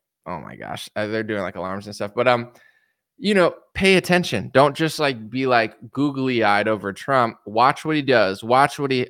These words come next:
hire, w-, watch who he hires, and try to make sure he makes the right decisions. And if he doesn't, don't say, "Trust the plan. An anonymous guy on a message board told me a fairy tale that I believe because it gives my life meaning." Don't do that.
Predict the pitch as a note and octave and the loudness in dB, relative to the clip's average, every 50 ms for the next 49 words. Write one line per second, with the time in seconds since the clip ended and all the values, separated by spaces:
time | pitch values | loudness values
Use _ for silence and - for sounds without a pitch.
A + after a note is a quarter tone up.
0 | - - C3 C3 B2+ B2 A2+ - - _ - F#2 - - - G#2+ B2 B2+ C#3+ - | -6 0 2 4 4 4 4 2 -2 _ -16 -16 -14 -14 -6 -2 2 2 2 0
1 | - D#3 C#3+ C3 B2+ C3+ C#3 C3+ B2+ A2+ G#2+ - - _ _ _ _ _ _ _ | 0 -2 -4 0 2 4 4 4 4 2 0 -6 -12 _ _ _ _ _ _ _
2 | _ _ _ _ _ _ _ _ - D3 D3+ - - D3+ D3+ D#3+ E3 E3 E3 D#3+ | _ _ _ _ _ _ _ _ -4 -4 -4 0 2 4 4 4 4 2 0 -2
3 | D#3 D3+ - - - C#3+ C#3+ C#3+ C#3 D3 C3+ B2+ A#2+ B2+ B2 - C3+ B2+ B2+ B2+ | -4 -4 -6 -4 -2 0 0 0 -2 -4 -2 -2 -2 -2 -2 -4 -2 2 2 2
4 | B2 A#2+ A2 - - E3+ F#3 E3 D3+ C#3+ B2 B2 - B2 C3+ C#3+ C#3+ - C3+ B2+ | 2 0 -4 -4 0 0 0 0 -2 -4 -8 -6 -8 -6 -4 -4 -4 -4 -6 -6
5 | G#2+ C3 C#3 E3+ F3 D3 D#3+ C#3 B2+ A2+ - _ _ _ _ - D3 D#3+ E3 D3+ | -2 0 2 2 2 0 -2 -4 -4 -6 -12 _ _ _ _ 4 4 4 4 0
6 | - - D3 C#3+ C#3 - - - C4+ D4+ C#4+ - - - G#3+ G#3 - - D4 D#4 | -2 -2 -2 -2 -2 -4 0 2 2 2 2 0 -2 -4 -4 -2 -2 0 0 2
7 | D4 C4+ A#3+ G#3+ F#3 D#3+ C#3+ C3 - D3+ F#3 G3 F#3+ G3 A3 B3 D4 D4 C#4 A#3+ | 2 2 2 0 0 0 -2 -2 -2 0 2 2 2 2 2 2 0 0 -2 -4
8 | A3 G3+ G3 - - A3 A#3+ B3 A#3 A3+ A3 G#3 G#3 G#3 B3+ D4+ D4+ - A#3 G#3 | -6 -6 -6 -4 -2 0 0 2 2 2 2 0 0 0 0 0 -2 -4 -8 -10
9 | F#3 - F3+ F#3 F#3+ F3+ F3+ - B3 B3 B3 A3+ A3 G3 F#3 E3 E3 - - C#4 | -10 -6 -4 -2 -2 -2 -2 0 0 0 0 0 0 -2 -2 -2 -2 -2 0 0
10 | C#4 B3+ A#3 G#3+ G3+ - G3+ E3+ E3 D#3 D3+ D3 D#3+ F3+ A3 C4+ C#4+ A#3+ F#3+ F3 | 2 2 2 0 0 0 0 0 2 0 0 0 0 0 0 -2 -2 -2 0 0
11 | E3+ G#3 C4 C#4 B3 A3 F#3 D#3+ D#3+ D#3+ D#3 - F#3+ E3+ - E3+ E3+ - B3 C4+ | 0 0 0 0 2 0 0 0 -2 -4 -2 -2 -2 -2 -2 -4 -4 -4 -4 -4
12 | B3 - F#3+ F3+ F3 F3 G3+ A3+ A#3+ A#3 - - A3 C4+ C4+ A#3 F#3 C3 G#2 G2+ | -4 -4 -4 -4 -2 0 0 0 0 -2 -2 -4 -2 -2 0 0 0 -2 -2 0
13 | - F3+ G#3+ G#3+ F3 E3 G3 A3+ G#3 F#3+ D#3+ C#3 A2 - | 2 2 2 2 2 2 2 2 4 6 6 6 4 2